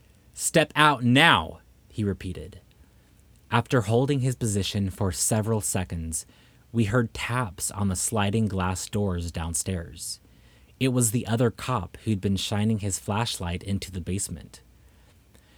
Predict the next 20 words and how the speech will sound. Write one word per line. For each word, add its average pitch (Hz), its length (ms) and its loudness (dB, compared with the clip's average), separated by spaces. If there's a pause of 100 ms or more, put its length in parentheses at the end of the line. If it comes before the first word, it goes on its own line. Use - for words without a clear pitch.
(180)
The 127 120 2
upstairs 127 560 0
cop - 440 -2 (160)
slowly 120 680 2
went 104 320 0
down 98 240 0
the 92 80 -2
stairs, 87 640 -4 (100)
then 98 300 2
walked 98 340 -2
over, 98 520 -2
unlocked 110 480 0
the 113 80 -2
door, 90 420 -4 (100)
and 101 180 0
let 90 260 -4
the 98 80 -6
second 87 380 -6
cop 82 320 -10
in. 87 280 -14